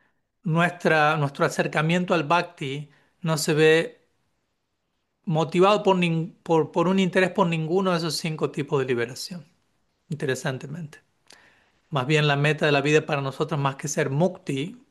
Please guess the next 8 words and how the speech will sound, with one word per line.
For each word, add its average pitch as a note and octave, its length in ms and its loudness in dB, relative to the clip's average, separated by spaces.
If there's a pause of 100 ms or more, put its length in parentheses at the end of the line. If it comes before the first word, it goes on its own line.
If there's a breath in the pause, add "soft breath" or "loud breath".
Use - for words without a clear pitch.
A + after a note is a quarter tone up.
(160)
cualquiera G3 480 4
de D#3+ 60 2
esos D3 180 -8
tipos D#3 280 -6
de C#3+ 60 -2
mukti D#3 280 -4
es F3 100 0
prema, B2+ 560 -4